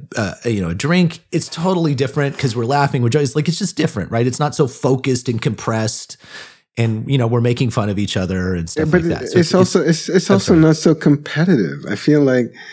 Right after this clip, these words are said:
Speaker 2: there's a way in
Speaker 1: Hmm.
Speaker 2: which, um,
Speaker 1: That's a fair,
Speaker 2: even,
Speaker 1: I, I agree.
Speaker 2: e-, even though
Speaker 1: I
Speaker 2: you
Speaker 1: agree.
Speaker 2: don't,
Speaker 1: That's,
Speaker 2: you don't
Speaker 1: that's true.
Speaker 2: necessarily mean to do it. Like, what ends up happening is, like, you, your voice takes on this kind of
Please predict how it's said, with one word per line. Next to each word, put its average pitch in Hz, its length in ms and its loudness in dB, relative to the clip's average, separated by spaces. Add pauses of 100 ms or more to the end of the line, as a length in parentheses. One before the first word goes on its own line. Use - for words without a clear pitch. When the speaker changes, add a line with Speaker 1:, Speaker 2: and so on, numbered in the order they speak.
(180)
Speaker 2:
there's 120 200 0
a 120 60 4
way 117 240 2
in 120 180 6
Speaker 1:
Hmm. 165 40 4
Speaker 2:
which, 127 360 0 (680)
um, 110 600 0 (200)
Speaker 1:
That's 160 200 2
a 165 80 4
fair, 190 380 6
Speaker 2:
even, - 80 -2
Speaker 1:
I, 131 240 2
I 131 60 2
agree. 90 280 2
Speaker 2:
e-, 73 120 -6 (340)
even 180 220 6
though 165 120 6
Speaker 1:
I 156 60 10
Speaker 2:
you 151 80 10
Speaker 1:
agree. 95 100 4
Speaker 2:
don't, 151 220 4
Speaker 1:
That's, 151 200 4
Speaker 2:
you 151 60 8
don't 165 120 8
Speaker 1:
that's 160 100 6
true. - 80 8
Speaker 2:
necessarily 151 340 6
mean 139 540 8
to 151 160 0
do 117 260 4
it. 92 200 0
Like, 120 280 0
what 135 160 2
ends 139 240 2
up 123 120 0
happening 139 480 2
is, 113 200 -4
like, 107 300 -2 (1040)
you, 131 420 2 (680)
your 135 180 4
voice 151 360 4
takes - 380 0
on 131 200 2
this 127 180 0
kind 123 260 0
of 117 240 -2